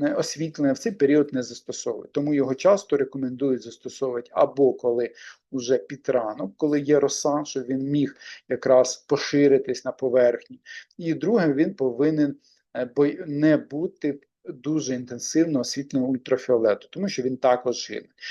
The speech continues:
Особливість його застосування тим, що треба інтенсивно покрити листову поверхню,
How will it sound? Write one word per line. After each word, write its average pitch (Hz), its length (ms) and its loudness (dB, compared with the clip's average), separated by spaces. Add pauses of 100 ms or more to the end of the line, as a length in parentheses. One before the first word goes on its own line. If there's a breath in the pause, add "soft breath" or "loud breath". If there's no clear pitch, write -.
(160 loud breath)
Особливість 180 800 4
його 139 380 4
застосування 208 720 0
тим, 190 200 -4
що - 140 -6
треба 160 300 6 (100)
інтенсивно 143 720 0
покрити 131 460 -2
листову 117 500 -8
поверхню, 110 640 -2